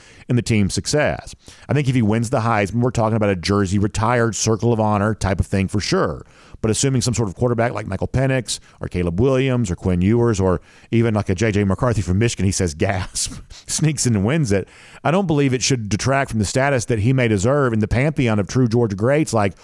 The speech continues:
Walker, Trippy, Sinkwich, et cetera." I think Adam's right on board on this. And that if you wanna go back to the wintertime when we were kinda doing some fun, I had a vacation week,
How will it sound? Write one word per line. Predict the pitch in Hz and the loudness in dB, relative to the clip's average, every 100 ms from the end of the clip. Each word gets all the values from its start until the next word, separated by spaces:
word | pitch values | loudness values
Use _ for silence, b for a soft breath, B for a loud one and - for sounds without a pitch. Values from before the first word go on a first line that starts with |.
| B B | B B
Walker, | 92 104 110 123 127 - | 0 2 2 0 -2 -2
Trippy, | - 110 117 120 | -2 0 0 0
Sinkwich, | - 117 104 98 98 - | 0 0 0 0 -2 -4
et | 104 | -6
cetera." | - 175 139 71 - B B B B | -2 0 0 -2 -6 B B B B
I | - | -2
think | 247 233 | 0 0
Adam's | 156 156 120 107 | 0 0 0 2
right | 110 | 2
on | 104 95 | 2 2
board | 90 98 85 | 2 2 2
on | 71 | 0
this. | 71 65 - | -2 -6 -4
And | 123 120 120 | -2 0 0
that | 120 117 | -2 -4
if | |
you | 110 | -2
wanna | 196 165 | -2 0
go | 147 | -2
back | 127 127 | -2 -2
to | - | -2
the | 95 | -2
wintertime | 104 170 139 104 101 98 | 0 -2 -2 -2 0 2
when | 110 | 2
we | |
were | 127 | 2
kinda | 113 107 110 | 0 -2 0
doing | 110 110 | 0 0
some | 98 95 | -2 -2
fun, | 98 98 98 101 | 0 2 0 0
I | |
had | 95 | -2
a | 92 | 0
vacation | 98 95 95 98 98 | -2 -2 -4 -2 0
week, | 98 98 | 0 -2